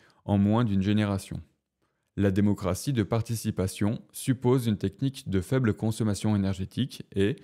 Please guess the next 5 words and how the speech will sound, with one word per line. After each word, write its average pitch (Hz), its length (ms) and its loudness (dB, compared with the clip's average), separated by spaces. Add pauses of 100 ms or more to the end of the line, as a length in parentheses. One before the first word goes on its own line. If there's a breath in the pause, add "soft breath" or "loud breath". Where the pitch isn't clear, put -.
(320 loud breath)
réciproquement, 104 840 -4 (280 soft breath)
seule 151 300 0
une 135 120 4
volonté 107 400 0
politique 123 640 -2